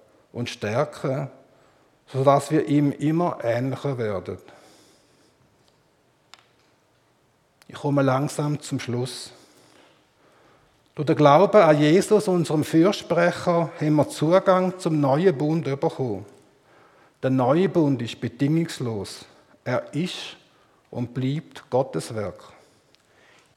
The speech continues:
Eingeführt von Jesus, unserem Hohenpriester. Gott schafft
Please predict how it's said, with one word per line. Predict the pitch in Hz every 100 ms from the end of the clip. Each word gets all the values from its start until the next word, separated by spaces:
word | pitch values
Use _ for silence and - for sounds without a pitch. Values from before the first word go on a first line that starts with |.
| -
Eingeführt | 147 190 - 175 175 185 -
von | - 135
Jesus, | 123 127 160 - 165 156 -
unserem | - 147 143 151 143
Hohenpriester. | 120 131 143 - 120 135 - - 104 104 _ _ _ _ _ _ _ _ _ _ _ _ -
Gott | 170 -
schafft | - 135 110 - - -